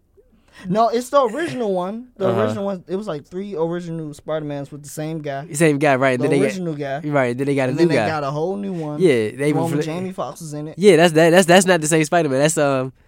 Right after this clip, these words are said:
Speaker 2: they replaced the actor basically.
Speaker 1: They
Speaker 2: The f-
Speaker 1: replaced the, the Spider-Man guy again?
Speaker 2: Yeah, like, that guy, like, the, the first three of 'em, that's Tobey Maguire.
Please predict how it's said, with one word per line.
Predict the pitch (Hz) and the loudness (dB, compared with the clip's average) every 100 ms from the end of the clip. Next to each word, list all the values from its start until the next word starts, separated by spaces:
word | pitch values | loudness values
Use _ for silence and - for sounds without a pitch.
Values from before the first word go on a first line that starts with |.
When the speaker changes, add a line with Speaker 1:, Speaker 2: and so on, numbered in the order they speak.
| _ _ _ - | _ _ _ 4
Speaker 2:
they | 156 | 4
replaced | 160 180 151 | 6 4 4
the | 139 | 0
actor | 147 147 | -2 -2
basically. | 110 107 101 98 95 - | -4 -4 -4 -8 -10 -10
Speaker 1:
They | 160 | -4
Speaker 2:
The | 139 | -2
f- | |
Speaker 1:
replaced | 143 - 190 | -2 -4 -6
the, | 180 - 165 | -14 -16 -16
the | |
Spider-Man | - 165 170 180 175 | -8 -6 -6 -6 -8
guy | 175 160 | -8 -8
again? | 160 190 247 - - | -8 -10 -14 -16 0
Speaker 2:
Yeah, | 196 185 | 6 6
like, | 135 117 - - - _ - | 6 2 -4 -14 -18 _ -2
that | 165 214 | 2 4
guy, | 220 208 202 | 8 8 6
like, | 160 143 131 127 | 2 0 0 -2
the, | 156 | -4
the | 156 | -2
first | 185 214 | 2 2
three | 226 196 | 4 4
of | 165 | 4
'em, | 143 | 2
that's | 131 165 | 0 0
Tobey | 185 160 143 | 2 0 0
Maguire. | 131 117 123 104 90 | -2 0 0 0 -6